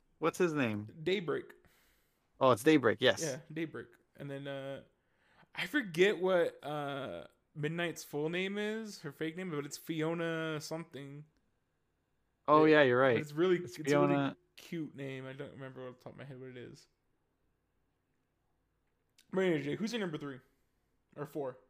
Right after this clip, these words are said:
Speaker 2: actually.
Speaker 1: Um, I'm gonna put, uh, Lupin, Lupin.
Speaker 2: Yeah.
Speaker 1: Lu-, woman called Fujiko Mine.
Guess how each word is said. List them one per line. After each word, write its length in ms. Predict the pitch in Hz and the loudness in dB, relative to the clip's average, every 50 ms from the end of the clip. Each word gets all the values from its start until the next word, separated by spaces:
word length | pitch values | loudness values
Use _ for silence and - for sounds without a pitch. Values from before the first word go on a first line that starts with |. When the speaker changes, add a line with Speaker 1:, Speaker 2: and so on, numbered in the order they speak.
| _ - | _ -18
Speaker 2:
actually. 340 | 139 139 - - 139 139 139 143 _ _ _ _ _ _ _ _ _ _ _ _ _ _ _ _ _ _ _ - | -18 -18 -16 -18 -18 -20 -20 -20 _ _ _ _ _ _ _ _ _ _ _ _ _ _ _ _ _ _ _ -2
Speaker 1:
Um, 400 | 123 147 165 175 185 185 170 - - | 2 4 4 4 4 2 0 2 2
I'm 140 | 156 170 190 | 4 4 6
gonna 160 | 208 202 196 | 4 4 4
put, 280 | - 196 196 196 190 | 6 8 8 8 8
uh, 400 | - 160 160 156 151 143 123 - - - | 10 10 10 12 12 10 8 6 2 0
Lupin, 540 | 147 165 180 - - 180 175 170 160 151 143 _ _ _ _ _ _ - | 2 2 4 4 4 2 2 2 -2 -4 -8 _ _ _ _ _ _ -6
Lupin. 500 | - 175 185 180 - 135 113 104 101 104 _ _ _ _ _ _ _ _ _ _ - | 0 0 2 4 4 2 2 2 -2 -8 _ _ _ _ _ _ _ _ _ _ -8
Speaker 2:
Yeah. 220 | 151 160 196 - | -4 -2 0 0
Speaker 1:
Lu-, 100 | 160 147 151 | 0 0 0
woman 260 | - 160 165 160 160 143 | 0 0 2 2 0 2
called 220 | - 156 147 - | 4 2 2 4
Fujiko 320 | 165 165 151 151 160 160 | 2 -2 0 2 2 2
Mine. 380 | 160 160 151 123 110 107 107 110 | 2 2 2 2 0 0 -2 -6